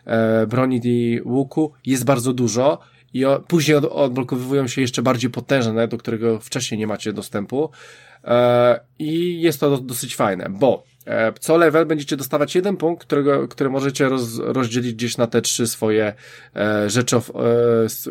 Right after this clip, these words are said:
którymi walczycie. E, no i, no i możecie sobie levelować te rzeczy, które sobie odblokujecie, te umiejętności danej broni, które sobie odblokujecie. No i, no i oczywiście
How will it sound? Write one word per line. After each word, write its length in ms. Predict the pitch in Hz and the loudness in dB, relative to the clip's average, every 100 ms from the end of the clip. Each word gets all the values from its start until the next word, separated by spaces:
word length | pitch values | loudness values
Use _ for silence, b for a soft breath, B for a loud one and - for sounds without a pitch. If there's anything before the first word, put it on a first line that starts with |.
| - | -14
którymi 380 | - 123 117 117 | -4 0 2 2
walczycie. 540 | 113 - - 147 277 B B B B | 0 -2 -2 -2 -2 B B B B
E, 280 | - 127 135 | 0 2 2
no 140 | 175 214 | 2 4
i, 280 | 214 208 | 2 0
no 160 | 214 233 | -2 0
i 280 | 233 226 220 | 2 0 0
możecie 540 | 214 196 190 185 190 | -4 -2 -2 -2 -4
sobie 260 | 180 160 165 | -4 0 2
levelować 600 | 160 156 156 151 156 - | 4 4 4 2 0 0
te 120 | 151 | -2
rzeczy, 240 | 131 123 | -2 -6
które 220 | 135 135 120 | -6 -4 -4
sobie 260 | 120 117 | 0 0
odblokujecie, 560 | 113 113 117 113 95 101 | 2 0 0 0 0 -2
te 100 | 113 | 0
umiejętności 640 | 113 117 117 120 120 - | 2 0 0 -2 -2 -4
danej 260 | 110 110 107 | -4 -2 -2
broni, 280 | 117 107 98 | 0 0 -2
które 220 | - 104 | -6 -8
sobie 280 | - 101 104 | -6 -4 -4
odblokujecie. 560 | 101 98 104 98 - B B B B | -4 -6 -8 -8 -12 B B B B
No 100 | 165 | 2
i, 280 | 214 220 208 | 4 4 2
no 180 | 220 226 | 0 2
i 480 | 226 220 214 214 208 | 2 -2 -6 -6 -6
oczywiście 640 | 196 190 - 190 180 - | -4 -6 -2 2 2 0